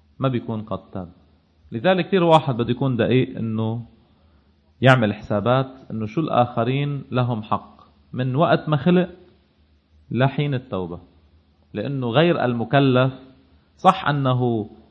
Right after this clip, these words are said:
لم يرتكب إثما حينما فعل،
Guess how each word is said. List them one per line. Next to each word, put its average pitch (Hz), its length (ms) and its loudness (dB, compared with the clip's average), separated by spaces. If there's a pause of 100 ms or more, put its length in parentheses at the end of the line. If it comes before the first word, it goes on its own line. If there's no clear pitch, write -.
(300)
لم 123 180 2
يرتكب 131 500 2
إثما 110 580 -2 (180)
حينما 107 680 -2 (200)
فعل، 156 400 6